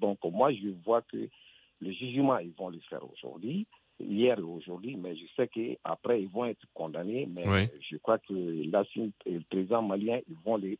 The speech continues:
Speaker 1: ils vont les gracier.
Speaker 2: Oui.
Speaker 1: Parce que le Mali et la Côte d'Ivoire, c'est deux pays frères.
Speaker 2: Oui. Il y a eu d'ailleurs une
Speaker 1: Oh.
Speaker 2: délégation, hein, de, euh, d'officiels ivoiriens qui s'est rendue à Bamako, euh, et les, et
Speaker 1: Voilà,
Speaker 2: les deux
Speaker 1: voilà.
Speaker 2: parties ont, ont évoqué des, un dialogue fructueux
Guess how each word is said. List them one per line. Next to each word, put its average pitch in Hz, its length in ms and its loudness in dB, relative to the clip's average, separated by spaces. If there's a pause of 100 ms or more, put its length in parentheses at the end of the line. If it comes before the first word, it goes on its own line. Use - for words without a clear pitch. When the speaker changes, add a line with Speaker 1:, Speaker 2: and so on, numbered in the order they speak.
Speaker 1:
ils 98 100 -4
vont 110 180 0
les 117 100 2
gracier. 92 440 -2 (300)
Speaker 2:
Oui. 90 200 2 (160)
Speaker 1:
Parce - 160 -8
que 90 80 0
le 87 180 0
Mali 113 340 4
et 113 60 2
la 90 140 4
Côte 90 200 -2
d'Ivoire, 101 260 2 (120)
c'est 78 160 -4
deux 98 140 2
pays 87 320 -6
frères. - 400 4
Speaker 2:
Oui. 92 200 6 (220)
Il 95 80 6
y 107 60 12
a 110 40 12
eu 120 60 12
d'ailleurs 120 280 12
une 113 100 12
Speaker 1:
Oh. - 20 10
Speaker 2:
délégation, 117 800 12
hein, 101 300 8
de, 90 200 4 (500)
euh, 90 120 6
d'officiels 92 420 8
ivoiriens 95 460 8
qui - 100 -4
s'est - 140 0
rendue 90 260 4
à 87 80 8
Bamako, 95 800 10
euh, 87 520 8
et - 20 6
les, 104 120 12
et 117 40 12
Speaker 1:
Voilà, 117 180 12
Speaker 2:
les 123 80 12
deux 139 140 12
Speaker 1:
voilà. 190 140 12
Speaker 2:
parties 190 300 10
ont, 139 260 12
ont 113 480 10
évoqué 113 420 10
des, 131 100 10
un 110 120 12
dialogue 117 440 12
fructueux 107 500 6